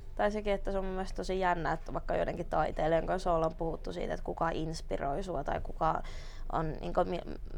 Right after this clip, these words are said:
kenen töistä on saanut vaikutteita omiin töihin, niin sitten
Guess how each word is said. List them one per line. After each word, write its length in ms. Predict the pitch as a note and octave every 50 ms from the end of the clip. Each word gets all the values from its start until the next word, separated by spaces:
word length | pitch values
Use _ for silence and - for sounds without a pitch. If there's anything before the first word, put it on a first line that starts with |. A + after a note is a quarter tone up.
| - - - -
kenen 300 | - F#3 F3 F3 E3 D#3
töistä 500 | D#3 D#3+ D#3+ E3 E3 D#3+ - - - -
on 220 | - - E3+ E3 E3
saanut 300 | E3+ D#3+ D#3+ E3 D#3+ E3
vaikutteita 680 | D#3+ D#3 D#3 D#3+ F#3+ F#3+ - - - - - - -
omiin 360 | - E3+ E3 D#3+ D#3+ D#3+ D#3
töihin, 460 | - D#3+ E3 E3 E3+ E3+ F3+ F3 E3+ E3+
niin 80 | F3 E3+
sitten 300 | F3 E3+ - - F3